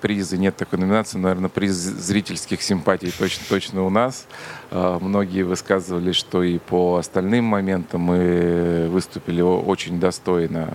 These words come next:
да, даже страны, которые являлись конкурентами в этой борьбе, то есть, э, и я сейчас буквально в, по-, пос-, в последней фразе пытаюсь объяснить, есть у self-build павильонов есть три номинации. Это номинация за лучшую архитектуру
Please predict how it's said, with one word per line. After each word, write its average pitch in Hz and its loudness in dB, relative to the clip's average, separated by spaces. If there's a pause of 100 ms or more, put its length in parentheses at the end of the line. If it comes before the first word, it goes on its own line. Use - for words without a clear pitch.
(120)
да, 85 0
даже 85 -2
страны, 90 -2 (400)
которые 87 0 (300)
являлись 90 0 (220)
конкурентами 95 0
в 82 -2
этой 85 -2
борьбе, 95 0
то - -6
есть, - -8
э, 87 -2
и 87 -4
я 78 -4 (600)
сейчас - 0 (120)
буквально 92 0
в, - -16 (120)
по-, 90 0
пос-, 92 -2
в - -14
последней 90 -2 (100)
фразе 104 0 (100)
пытаюсь - -4
объяснить, 98 -2
есть 95 2 (400)
у 95 2
self-build 95 0
павильонов 104 0
есть 95 -2
три 101 2
номинации. 92 0
Это 85 -6
номинация 90 0
за 90 0
лучшую 92 0
архитектуру 165 0